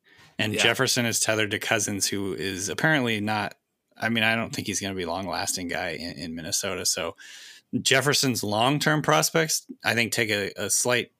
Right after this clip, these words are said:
Speaker 1: ding because of, we don't know what the quarterback situation be, is gonna be. Like, Lamb is tethered to Dak. He's not going
Speaker 2: Yeah.
Speaker 1: anywhere.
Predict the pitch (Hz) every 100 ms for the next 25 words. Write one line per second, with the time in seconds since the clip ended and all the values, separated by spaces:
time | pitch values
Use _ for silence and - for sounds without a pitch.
0 | 127 110 123 120 110 104 104 - 104 101
1 | 95 - 110 113 104 107 104 101 - 113
2 | 104 - - - 92 - 101 101 92 107
3 | 98 101 90 110 95 98 107 127 131 107
4 | - 113 104 - - - - - 95 101
5 | 101 - 87 85 110 107 76 78